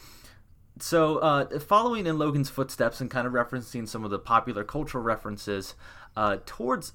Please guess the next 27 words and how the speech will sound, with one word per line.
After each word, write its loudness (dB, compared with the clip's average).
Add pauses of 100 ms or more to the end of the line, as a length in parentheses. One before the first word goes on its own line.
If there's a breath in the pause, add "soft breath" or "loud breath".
the -4
Loveland 0
frog, 2
I -4
found 0
one 0
that 0
was -4
very, -6
very -2
interesting. -8 (340 soft breath)
So 0
in 2
May 2
of 4
twenty 0
fourteen, 0 (320 soft breath)
the 4
Loveland 6
frog 2
legend 2
was 0
turned 2
into 0
a 2
bluegrass 2
musical -2